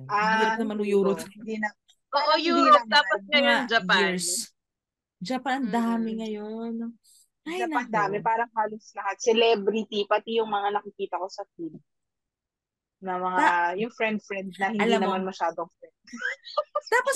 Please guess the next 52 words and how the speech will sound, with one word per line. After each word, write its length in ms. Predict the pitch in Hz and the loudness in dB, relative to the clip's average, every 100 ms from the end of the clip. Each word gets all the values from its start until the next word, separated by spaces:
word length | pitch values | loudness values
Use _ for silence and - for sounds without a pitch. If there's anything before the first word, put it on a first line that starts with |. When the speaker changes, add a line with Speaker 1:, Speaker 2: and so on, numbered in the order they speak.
| 427 | 4
Speaker 2:
Gets 280 | 320 - 285 | 4 0 2
niyo? 80 | 294 | 4
Speaker 1:
nakakatawa, 520 | 453 453 440 403 311 | 4 2 2 2 2
speaking 320 | 359 349 320 | 0 -2 -2
of 120 | 294 294 | -2 -2
Japan, 480 | 208 226 214 160 156 | 0 0 0 0 0
nakikita 400 | 233 285 302 302 | -2 -2 -4 -4
ko 60 | 294 | -2
rin 160 | 285 | -2
sa 80 | 285 | -2
mga 260 | 247 226 220 | 0 0 0
ads 340 | 175 165 160 | 0 0 0
sa 100 | 233 | -2
TikTok. 560 | 233 190 _ 151 135 - 185 180 _ _ - | -2 -6 _ -6 -6 -8 -14 -14 _ _ 0
Parang 300 | 370 427 415 | 2 2 0
may 80 | 415 | 0
ads, 220 | - 277 262 | 0 0 -2
eh, 140 | - | -4
hindi 160 | 311 330 | -4 -2
ko 80 | 311 | -4
alam 160 | 302 | -4
kung 180 | 320 311 - | -6 -10 -4
Klook 320 | 262 262 - | -4 -4 -4
ba 200 | 185 202 | -2 0
yun. 440 | 190 170 170 170 | 0 0 -2 -4
Basta 260 | 202 302 403 | -6 -4 -4
may 200 | 392 415 403 392 392 - | -2 -2 -2 -4 -6 -8
ad 360 | - 202 208 214 | -2 0 2 0
na, 380 | 208 240 233 233 - - _ | -2 0 0 -2 -8 -20 _
nung 200 | 254 302 | -8 -4
una 160 | 320 302 | -4 0
nga, 220 | 285 269 - - | 2 2 0 0
kala 260 | 254 247 226 | 0 2 2
Speaker 2:
Mm-hmm. 80 | 262 | 0
Speaker 1:
ko 40 | |
vlog. 440 | 226 170 175 185 208 | -2 -2 2 2 0
So, 140 | 196 247 | -8 -6
parang 320 | 214 196 202 | -4 -2 -2
nag-start 400 | 202 196 233 208 | -6 -2 -2 0
siya, 100 | 247 | -2
parang, 220 | 240 226 - | -2 -2 -2
naalala 320 | 226 220 208 | -2 -2 -2
ko, 40 | |
parang 220 | 214 247 254 | -4 -6 -4
train 380 | 226 190 196 | -2 -2 -2
pa 100 | 196 | -4
yun, 220 | 202 226 247 | -2 0 0
yung 80 | 190 | 0
bullet 300 | 190 190 190 | 0 -2 -4
train 240 | 196 185 | -4 -4
ng 140 | 185 180 | -2 -4
Japan. 420 | 165 - 190 175 | -4 -6 -4 -4